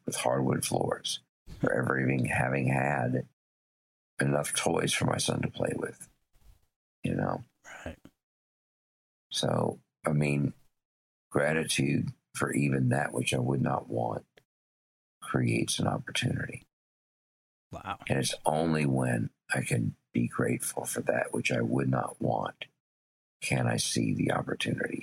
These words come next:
Speaker 1: in it.
Speaker 2: Wow.
Speaker 1: But I just didn't, I don't, I don't wanna go back to being who I was.
Speaker 2: Well, you, you seem to have a very grounded, healthy approach to things.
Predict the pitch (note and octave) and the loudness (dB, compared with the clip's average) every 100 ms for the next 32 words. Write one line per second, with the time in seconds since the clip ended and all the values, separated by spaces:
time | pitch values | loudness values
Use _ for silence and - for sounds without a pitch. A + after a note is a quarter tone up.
0 | - - - _ _ _ _ _ _ _ | -6 -8 -16 _ _ _ _ _ _ _
1 | G2 F#2+ F#2 - - _ _ _ _ _ | -4 -4 -6 -12 -18 _ _ _ _ _
2 | _ _ _ _ - E2 D#2+ F#2+ - - | _ _ _ _ 0 2 2 2 0 0
3 | D#2+ D2+ - D2 - - - - _ _ | 0 -2 -2 -2 0 2 0 -4 _ _
4 | _ _ - F2 - B1+ E2 D#2+ C2+ C#2+ | _ _ 0 0 0 0 0 2 2 2
5 | C#2+ - - B1 D2 - B1+ - - - | 0 0 0 2 2 2 2 2 0 0
6 | - - - - _ _ _ _ - - | 0 -2 -4 -6 _ _ _ _ -20 -18
7 | - C#3 C3 B2+ B2+ - D3+ E3+ E3+ C3 | 2 6 6 6 2 2 2 4 4 6
8 | D3 C#3 B2+ A#2 G#2+ B2+ C3 A2 A2+ A#2 | 6 6 4 4 4 6 4 4 4 6
9 | B2 B2+ A#2+ A#2+ A#2 G#2+ - - _ _ | 6 6 6 6 4 2 -4 -20 _ _
10 | _ _ _ - A#2+ A#2+ C3 G#2+ - C3 | _ _ _ 2 4 6 6 4 4 4
11 | F3 - - A2+ G#2+ - - - G#2 E2 | 4 2 4 4 4 -2 -2 2 2 2
12 | - - | -2 -6